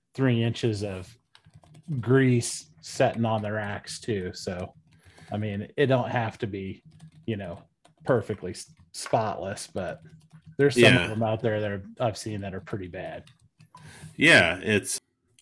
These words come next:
Speaker 2: I wouldn't, I wouldn't be a, <laughs> it would, it would be wrong of me not to bring it up. I was with, uh, some guys a few weeks ago, uh,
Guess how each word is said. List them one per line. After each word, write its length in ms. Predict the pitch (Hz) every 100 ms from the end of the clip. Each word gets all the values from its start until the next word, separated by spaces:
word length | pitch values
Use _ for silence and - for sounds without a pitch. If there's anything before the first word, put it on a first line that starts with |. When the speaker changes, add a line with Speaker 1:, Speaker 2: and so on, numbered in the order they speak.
| -
Speaker 2:
I 100 | 113
wouldn't, 460 | 123 135 110 104 - - - - - - -
I 100 | 117
wouldn't 300 | 139 120 107
be 200 | 110 98
a, 100 | 92 - - - - 113
<laughs> 440 | - - _ _ -
it 60 |
would, 260 | 113 117 - - - - -
it 60 |
would 160 | 156 139
be 100 | 131
wrong 280 | 123 127 131
of 60 | 107
me 100 | 107
not 240 | 110 107
to 40 | 98
bring 180 | 104 101
it 80 | 98
up. 220 | 98 - 95
I 100 | 98
was 140 | 90
with, 320 | 98 - -
uh, 280 | 101 92 90
some 200 | - 98
guys 280 | 92 92 90
a 40 |
few 240 | 87 104 92
weeks 260 | 95 92 87
ago, 360 | 92 90 87 - _
uh, 240 | 104 92